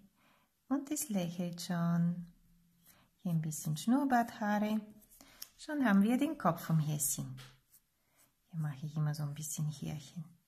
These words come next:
Und dann zeichnen wir schon den runden Rücken, hinten Po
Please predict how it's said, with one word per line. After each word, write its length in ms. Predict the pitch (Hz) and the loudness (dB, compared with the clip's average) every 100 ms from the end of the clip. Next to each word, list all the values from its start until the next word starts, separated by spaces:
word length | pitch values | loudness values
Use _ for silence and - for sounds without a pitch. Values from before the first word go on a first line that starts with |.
| _ _ _ _ _ _ _ | _ _ _ _ _ _ _
Und 160 | 202 190 | 0 4
dann 340 | 202 240 349 - - _ - | 6 6 4 -2 -16 _ -6
zeichnen 500 | 190 180 175 180 170 | -2 0 2 2 4
wir 140 | 170 | 0
schon 280 | - 165 156 | 0 0 0
den 220 | 156 151 | 2 0
runden 480 | 151 151 151 160 151 | 0 0 -2 -2 -2
Rücken, 600 | 160 160 - 240 285 339 - _ _ _ _ _ _ _ _ _ _ | -2 -6 -2 0 0 -2 -12 _ _ _ _ _ _ _ _ _ _
hinten 480 | 202 185 180 170 | 2 2 2 -2
Po 640 | - 175 165 180 247 311 | -2 -4 -2 0 -2 -4